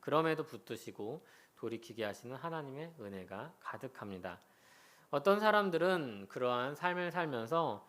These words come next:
늘 그것을 불만스럽게 여기면서 투덜거립니다. 어떤 사람은 "여기도 은혜가 있네, 저기도 은하-,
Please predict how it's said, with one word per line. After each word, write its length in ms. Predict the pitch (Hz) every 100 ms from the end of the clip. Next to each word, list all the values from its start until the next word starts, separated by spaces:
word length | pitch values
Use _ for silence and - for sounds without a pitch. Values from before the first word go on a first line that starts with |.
| - - _ -
늘 360 | 151 208 233
그것을 400 | 226 196 196 202
불만스럽게 800 | - 139 143 160 160 165 160 147
여기면서 720 | 107 101 104 101 98 135 175 -
투덜거립니다. 1120 | - 220 208 143 110 104 95 95 92 92 90 _ _ _ _ 131
어떤 260 | 110 123
사람은 600 | 147 147 139 160 170 110 - - - _ _ -
"여기도 460 | 120 135 165 175 165
은혜가 280 | 160 160 156
있네, 440 | 147 151 160 131
저기도 420 | 127 120 127 156
은하-, 320 | 143 147 147